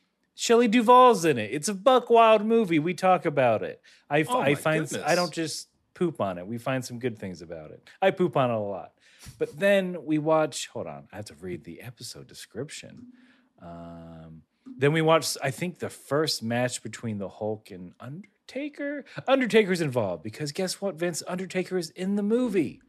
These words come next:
Speaker 2: What?
Speaker 1: as well. He plays a, he plays another space guy.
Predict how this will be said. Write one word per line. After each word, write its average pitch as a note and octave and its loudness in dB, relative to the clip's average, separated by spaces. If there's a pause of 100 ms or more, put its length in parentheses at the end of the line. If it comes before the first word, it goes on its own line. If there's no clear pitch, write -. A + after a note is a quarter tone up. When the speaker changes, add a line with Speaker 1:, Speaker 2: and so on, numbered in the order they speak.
(300)
Speaker 2:
What? D4 6
Speaker 1:
as G3 2
well. A3 6
He D3+ 0
plays F3 2
a, F#3 2
he F3 -2
plays F3 0 (260)
another F#3+ 4
space A2 -2
guy. - -10